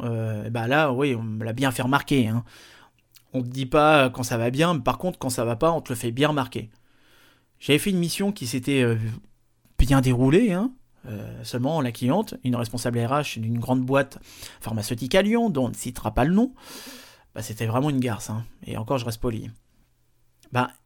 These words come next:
elle, elle aimait, elle aimait pas ma gueule. Disons-le clairement, elle m'a fait du délit de sale gueule d'entrée de jeu.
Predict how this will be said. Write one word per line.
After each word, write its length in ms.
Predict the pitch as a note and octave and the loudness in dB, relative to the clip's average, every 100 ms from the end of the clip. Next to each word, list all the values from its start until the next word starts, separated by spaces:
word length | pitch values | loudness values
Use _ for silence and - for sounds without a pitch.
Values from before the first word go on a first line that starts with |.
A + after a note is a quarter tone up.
| - | -2
elle, 360 | D3 G#3+ A#3 - | 0 2 0 0
elle 60 | A#2+ | -2
aimait, 160 | A#2+ - | -2 0
elle 120 | B2 | 2
aimait 140 | B2+ | 4
pas 140 | B2+ G3 | 4 2
ma 100 | D#3 | 2
gueule. 260 | C3 C3 - _ _ _ _ _ _ | 2 0 -6 _ _ _ _ _ _
Disons-le 300 | B2+ B2+ B2+ | -4 2 2
clairement, 500 | B2+ D3+ C3+ G#2+ A2+ | 2 0 0 -2 -4
elle 300 | A2 A2 A2 | -4 -4 -4
m'a 100 | A2 | -4
fait 160 | A2 D3 | -2 -2
du 100 | A#2+ | -4
délit 300 | B2 F3 G3 | 2 2 2
de 80 | - | -2
sale 200 | C#3 C3 | -4 0
gueule 160 | F3 | 0
d'entrée 240 | D3 B2 B2+ | 0 -2 -4
de 40 | |
jeu. 180 | G#2+ | -6